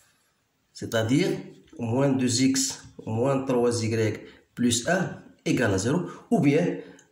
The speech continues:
غناخدو المعادلة نضرب هنا في موان زاه، دونك دو زيكس بلس تروا زيكغيك موان زاه إيكال زيرو. إذن هذه هي المعادلة ديال المستقيم ديال طا.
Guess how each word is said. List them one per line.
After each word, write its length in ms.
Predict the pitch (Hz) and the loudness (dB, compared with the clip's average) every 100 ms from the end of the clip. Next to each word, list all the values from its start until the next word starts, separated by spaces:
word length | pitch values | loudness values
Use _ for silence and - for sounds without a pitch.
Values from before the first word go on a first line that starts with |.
| _ _ _ _ _ _ _ _ _ _ 180 | _ _ _ _ _ _ _ _ _ _ -2
غناخدو 480 | 143 127 131 135 | 0 0 -2 -2
المعادلة 440 | 131 120 110 117 127 | 0 0 0 0 0
نضرب 180 | 127 123 | 0 0
هنا 140 | 120 | 0
في 80 | 113 | 2
موان 220 | 117 110 | 2 2
زاه، 300 | 127 185 - - - | 2 0 -2 -10 -16
دونك 400 | - - 110 110 | -4 -2 -2 -2
دو 140 | 131 160 | 0 2
زيكس 540 | - 170 - - - - _ _ _ _ _ - | 2 0 0 -4 -4 -18 _ _ _ _ _ -8
بلس 540 | 156 156 143 - - - _ _ | 0 2 2 0 -4 -12 _ _
تروا 240 | - 110 113 | -4 0 0
زيكغيك 520 | 110 110 117 107 - | 0 0 0 -2 -4
موان 320 | 107 107 107 | -2 0 0
زاه 340 | 127 196 - - - - _ - | 2 0 -2 -8 -20 -20 _ -2
إيكال 460 | 135 170 196 - | 2 2 2 0
زيرو. 200 | 107 101 | 0 -2
إذن 220 | - 120 123 | -2 -2 -2
هذه 240 | 127 160 | 0 0
هي 40 | |
المعادلة 800 | 214 139 110 156 165 120 117 135 - - - - 117 113 - - - - _ - | 2 2 2 2 2 2 0 -2 -4 -14 -14 -8 -6 -8 -12 -20 -20 -20 _ -12
ديال 480 | 120 143 165 165 196 | 0 2 2 0 0
المستقيم 580 | 180 151 - - - 95 - - _ _ _ _ - - _ _ - - 113 | 2 2 0 -4 -4 -10 -16 -20 _ _ _ _ -20 -20 _ _ -20 -20 -12
ديال 360 | 107 127 123 | -4 0 0
طا. 80 | - | -2